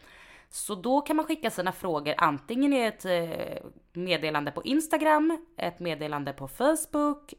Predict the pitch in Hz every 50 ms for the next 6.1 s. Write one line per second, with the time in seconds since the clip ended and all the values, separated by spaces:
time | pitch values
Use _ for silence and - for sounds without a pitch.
0 | _ _ _ 190 180 165 165 160 156 151 151 151 156 151 - - 147 143 - -
1 | 127 - - - - - - - 113 - - - 117 - - 160 151 143 139 151
2 | 151 - - - 139 139 - - - 151 - 147 135 127 - 147 151 156 - -
3 | - 147 143 - - - - 330 - - - - - - _ - - - - -
4 | - - - _ _ _ - 190 180 - - 196 180 175 170 - - 160 165 160
5 | 156 156 151 - 233 208 175 - - 147 143 - - 160 147 143 143 143 143 139
6 | 135